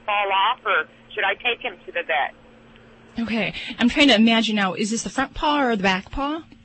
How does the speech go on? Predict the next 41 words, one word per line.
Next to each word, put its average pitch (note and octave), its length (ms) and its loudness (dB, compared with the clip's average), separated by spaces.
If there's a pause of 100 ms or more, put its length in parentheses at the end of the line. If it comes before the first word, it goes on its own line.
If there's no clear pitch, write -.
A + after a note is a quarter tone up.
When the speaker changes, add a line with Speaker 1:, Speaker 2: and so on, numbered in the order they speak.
Speaker 1:
It's A3+ 200 -6
his B3 100 -10 (160)
front A3 240 -2 (100)
paw. C#3+ 360 -2 (800)
Speaker 2:
Okay, G#3+ 420 -4
and - 440 -4 (200)
they A3+ 180 -2
have, A#3 300 -4
like, G#3 200 -2
the, - 180 -8 (140)
the F#3 80 -2
toe B3 380 0
pads, D4 580 -2
and A3 140 2
then G#3 120 2
there's G3+ 220 -2
a F#3 60 -8
bigger G#3+ 440 -2
pad. C#4+ 520 -2 (420)
Speaker 1:
Right. C#3 340 -10
Speaker 2:
Um, F#3+ 400 0 (320)
and A3 120 6
then A3+ 120 6
there's G#3+ 180 4
even A#3 160 2
a G3 60 -2
small A#3+ 580 -2
little, A3+ 200 0
what G3 140 2
we G3+ 60 -4
call G#3 220 -4
an G3 60 -2
accessory F#3 680 -4
pad, D#3+ 300 0
kind G3+ 160 -6
of - 80 -6
up F#3+ 140 -6
the F3+ 180 -8
ankle. F#3 320 -4
Which, A3+ 220 -4
which B3 300 -2